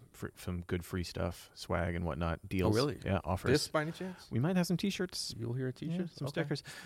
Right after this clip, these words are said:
Speaker 1: But, uh, you know, so getting back to that discussion on swing and race and
Speaker 2: Yeah.
Speaker 1: everything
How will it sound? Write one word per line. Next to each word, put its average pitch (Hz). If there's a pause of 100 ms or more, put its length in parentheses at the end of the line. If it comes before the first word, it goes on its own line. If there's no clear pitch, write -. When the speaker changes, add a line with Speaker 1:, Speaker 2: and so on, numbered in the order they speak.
(140)
Speaker 1:
But, 143
uh, 139
you 139
know, 151
so 135
getting 156
back 127
to 113
that 104
discussion 104
on 92
swing 98
and 90
race 92
and -
Speaker 2:
Yeah. 123
Speaker 1:
everything 98